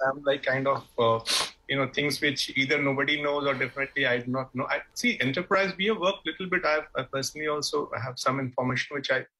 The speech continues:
may share at a high level. Some of the more technology kind of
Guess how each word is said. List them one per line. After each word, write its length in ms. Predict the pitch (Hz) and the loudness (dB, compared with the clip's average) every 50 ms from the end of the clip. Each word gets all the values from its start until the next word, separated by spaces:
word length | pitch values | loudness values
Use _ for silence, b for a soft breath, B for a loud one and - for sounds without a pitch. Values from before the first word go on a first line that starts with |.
| _ _ - | _ _ -6
may 180 | 117 120 127 127 | -4 -2 0 0
share 240 | 127 - 139 127 123 | 0 0 0 0 0
at 140 | 120 - | 0 -2
a 60 | 120 117 | -4 -4
high 160 | 117 113 120 | -2 -2 0
level. 280 | 123 131 120 117 151 185 b b b b b b b | 0 0 0 -2 -2 -6 b b b b b b b
Some 280 | - - - 143 135 170 | -4 0 2 2 4 4
of 200 | 202 202 202 - | 4 2 2 2
the 300 | - 214 214 214 208 - - - _ _ - | 2 4 4 4 4 0 -4 -10 _ _ -2
more 220 | 139 151 185 190 180 | 0 2 2 2 2
technology 800 | - 135 - - 156 165 170 180 180 175 180 190 185 185 185 | 0 -2 0 0 2 2 4 2 2 2 2 2 2 2 2
kind 300 | 185 175 156 156 160 165 | 2 0 0 0 0 0
of 200 | 170 165 160 - | -2 -2 -2 -4